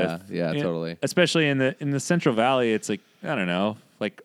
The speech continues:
Speaker 1: our school was really kinda oaky. There's, like,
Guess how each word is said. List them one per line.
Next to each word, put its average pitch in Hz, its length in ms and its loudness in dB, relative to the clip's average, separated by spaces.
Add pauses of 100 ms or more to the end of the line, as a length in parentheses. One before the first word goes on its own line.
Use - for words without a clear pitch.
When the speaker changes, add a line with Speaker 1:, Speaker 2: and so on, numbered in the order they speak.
Speaker 1:
our 151 100 -2
school 180 260 2
was 98 160 2
really 101 280 2
kinda 85 300 -2
oaky. 85 400 -4
There's, 104 240 -2
like, 90 360 -2